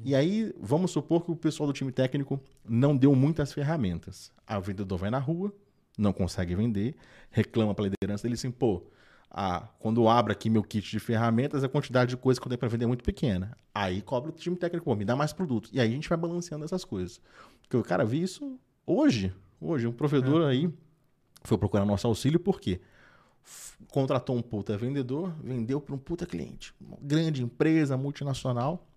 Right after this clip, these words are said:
Speaker 1: um produto que não existe.
Speaker 2: Putz.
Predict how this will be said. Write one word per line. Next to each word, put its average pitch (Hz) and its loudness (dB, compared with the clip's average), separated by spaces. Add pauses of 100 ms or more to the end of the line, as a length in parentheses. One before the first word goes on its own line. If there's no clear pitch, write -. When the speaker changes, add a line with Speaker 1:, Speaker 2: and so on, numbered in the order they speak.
(120)
Speaker 1:
um 190 0
produto 156 -2
que - -2
não 151 -2
existe. 110 -8 (640)
Speaker 2:
Putz. - -20